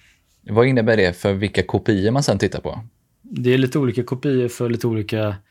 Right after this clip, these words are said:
Speaker 2: typer av branscher och företag. Det jag kan nämna först är väl att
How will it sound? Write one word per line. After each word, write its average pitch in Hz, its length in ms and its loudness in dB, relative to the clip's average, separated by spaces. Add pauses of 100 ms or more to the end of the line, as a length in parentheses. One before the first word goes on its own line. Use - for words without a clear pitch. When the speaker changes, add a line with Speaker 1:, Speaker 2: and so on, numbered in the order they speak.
Speaker 2:
typer 110 360 -4
av 104 240 -4
branscher 107 420 -2
och 101 80 -8
företag. 120 540 -2 (360)
Det 127 120 0
jag 120 140 2
kan 131 260 0
nämna 123 240 2
först 160 320 0
är 143 80 2
väl 117 140 0
att 110 140 -4